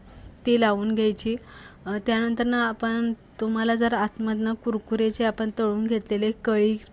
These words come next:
पाडून घेतलेली, ती जर आतमधनं, अ, पावामध्येच घालायची असेल तर तुम्ही इथे घालू शकता किंवा नंतरनं कोरडीसुद्धा तुम्ही तोंडी लावायला इथे घेऊ शकता. वडे व्यवस्थित तळले,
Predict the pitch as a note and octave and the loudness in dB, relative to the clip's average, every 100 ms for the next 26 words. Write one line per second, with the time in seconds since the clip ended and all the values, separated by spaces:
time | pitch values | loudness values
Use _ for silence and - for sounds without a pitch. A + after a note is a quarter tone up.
0 | - G#3 G#3 A3 A3 A3 G#3+ G#3 F#3+ - | 0 0 2 0 -2 -2 0 0 -2 -12
1 | - - - A#3 A3+ A#3+ A#3+ A#3 G#3+ - | -18 -18 -8 -4 2 4 4 2 -2 -2
2 | A3+ A3+ A#3 A#3 B3 B3 - - - A#3 | -2 0 0 0 0 -4 -8 -18 -14 -4
3 | A3 A3 A3 - - A3+ G#3+ A3+ A#3+ A#3 | 0 0 -2 -2 4 6 8 4 2 2
4 | B3 C4 A#3+ A3+ A3 A3+ A3+ A3+ A3 A3 | 2 4 2 2 0 -2 -2 -4 -6 -6
5 | A3 A3 G#3+ A3+ A#3 G#3 G#3+ A3 - A3+ | -4 -4 -2 0 2 0 -2 -6 -10 -14
6 | - - - - A3+ A#3 A3+ A3 A3+ A3+ | -14 -18 -14 -4 0 0 0 0 0 -2
7 | A#3 A#3 A3 G#3 A#3 A#3 G#3 A3 A3 A3 | 0 2 2 2 0 -2 -2 -2 -2 -4
8 | A3 G#3+ G#3 G#3+ G#3 G#3 G#3 A3 G#3+ A3+ | -4 -4 -2 -2 -2 -2 0 -2 -2 -2
9 | A#3 A3+ G#3 - F#3+ - G3+ G3+ G#3 A3+ | 0 0 -2 -4 -10 -8 -4 -2 0 0
10 | A3+ A3 A3+ - A#3 A3+ A3+ G#3 G#3+ | 0 -2 -4 -6 -8 -4 -2 0 -2